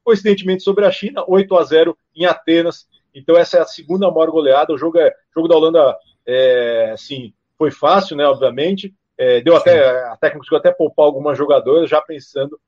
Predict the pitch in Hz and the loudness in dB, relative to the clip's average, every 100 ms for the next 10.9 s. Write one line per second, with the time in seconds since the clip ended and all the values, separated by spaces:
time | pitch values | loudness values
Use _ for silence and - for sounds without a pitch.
0 | _ 147 151 127 151 139 151 151 147 127 | _ -16 -12 -4 -4 -4 -8 0 2 0
1 | 107 135 143 - _ _ - 123 127 156 | -2 -14 -14 -16 _ _ -4 0 0 -2
2 | 156 143 147 - 208 208 208 208 190 196 | -2 0 0 0 0 2 2 0 0 -2
3 | 196 190 190 190 156 120 135 185 _ _ | -2 -4 -2 -2 0 0 -4 -10 _ _
4 | _ _ _ 123 120 120 117 151 170 160 | _ _ _ -6 -4 -4 -6 -10 -2 0
5 | 151 143 117 _ - 143 143 196 175 - | 2 0 -2 _ 0 4 4 4 0 -8
6 | 160 147 139 139 139 - 139 175 180 202 | -6 -2 0 2 0 0 -2 -2 -2 -4
7 | 214 240 208 180 147 139 143 147 139 151 | -8 -10 -6 -4 -2 0 2 0 0 -2
8 | 156 131 - 123 120 127 135 151 165 - | -2 -4 -2 -2 0 0 0 0 0 -2
9 | - 147 151 - 151 185 151 180 - - | -2 -4 -4 -4 -8 -4 -2 -2 -4 -20
10 | _ _ _ _ _ - 160 - | _ _ _ _ _ -4 -4 0